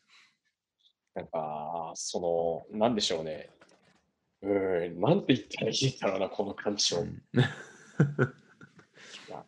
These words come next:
Speaker 1: 非常にこう、なんでしょうね、あの、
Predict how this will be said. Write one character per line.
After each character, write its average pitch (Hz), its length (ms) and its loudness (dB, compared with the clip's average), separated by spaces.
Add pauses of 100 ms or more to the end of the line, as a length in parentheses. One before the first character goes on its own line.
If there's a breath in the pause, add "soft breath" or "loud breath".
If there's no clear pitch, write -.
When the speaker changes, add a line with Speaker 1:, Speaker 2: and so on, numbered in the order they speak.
Speaker 1:
非 - 160 -10
常 147 160 6
に 156 100 4
こ 123 840 10
う、 - 240 -20
な 131 120 8
ん 123 40 6
で 95 60 2
し - 80 0
ょ 82 80 2
う 82 40 0
ね、 78 100 -4
あ 90 160 2
の、 80 800 -2